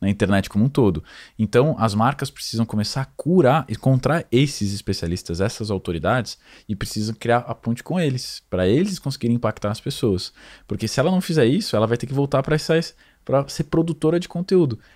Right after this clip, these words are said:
Mas hoje em dia, coitada da marca, produz conteúdo no Instagram, Facebook, Twitter, ah, você tem, aí lança mais uma, aí lançou o Clubhouse. Ah, preciso tá lá. A, todo marqueteiro sofreu,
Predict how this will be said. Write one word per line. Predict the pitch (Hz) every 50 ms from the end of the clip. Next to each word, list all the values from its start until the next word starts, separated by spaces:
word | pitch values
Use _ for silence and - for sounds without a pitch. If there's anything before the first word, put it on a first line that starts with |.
| _ _
Mas | - 120 123 123
hoje | 156 170 170 165
em | 139
dia, | 131 160 170 147 113 - - _
coitada | - 151 151 - 143 143
da | 139 147 139
marca, | 127 95 87 87 - - - - - - _ _
produz | - 117 113 98 104 101
conteúdo | - - 110 - - 92 85 76 78 - - _ _ _ _ _ _
no | - 82 80
Instagram, | 73 - - - 107 92 110 143 165 131 104 87 85 82
Facebook, | 80 - - - 73 69 - - 135 165 165 131 95 95 87 - - - - 82
Twitter, | - _ - 113 135 180 165 117 98 87 82 - - 87 85 98
ah, | 120 120
você | - - 87
tem, | 110 110 -
aí | 107 110 117
lança | 117 113 113 117 - 123
mais | 117 113 117
uma, | 117 120 120 - - - -
aí | - 113 120
lançou | 127 127 127 123 - 123
o | 123
Clubhouse. | 120 - 123 123 123 131 120 113 92 87 82 98
Ah, | 104 107 101
preciso | - - - 127 151 156
tá | - 185 180
lá. | 180 180 175 156 - - _ _ _ _ - -
A, | -
todo | - - - _ - 143 180 240
marqueteiro | 240 226 220 - - 190 180 - 170 170
sofreu, | 170 - - - - - - 262 127 107 92 80 -